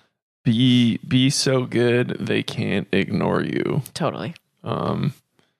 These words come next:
Speaker 1: that, that I heard, I heard that. That combined with, uh, like, deep work, you know, a lot of the filmmakers today, um,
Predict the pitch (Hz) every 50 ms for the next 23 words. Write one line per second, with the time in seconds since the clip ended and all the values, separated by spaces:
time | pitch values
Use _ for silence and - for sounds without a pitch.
0 | _ _ _ _ _ _ _ _ _ - - 101 98 - _ _ _ - - 101
1 | 98 101 - - _ _ _ _ - - 117 117 90 - 135 - - 120 120 -
2 | - - 120 120 - 123 127 127 - - - 82 78 76 71 _ _ _ _ _
3 | _ _ _ _ _ _ _ _ _ _ _ - 110 120 120 135 165 185 196 -
4 | - - 175 135 135 117 113 113 117 123 123 117 117 110 117 117 120 113 123 135
5 | - - - - - 107 98 98 92 87 73 82 85 123 - - - - 117 110
6 | - - - - - 104 107 123 - - 170 175 - - - - - - - -
7 | _ _ _ _ _ _ _ _ _ _ _ - 113 113 110 107 107 107 107 107
8 | 117 113 113 117 113 107 101 107 104 - - 117 113 110 110 110 110 - 107 110
9 | - - - 104 104 110 107 104 101 101 101 101 92 - - 92 87 87 85 85
10 | 85 - -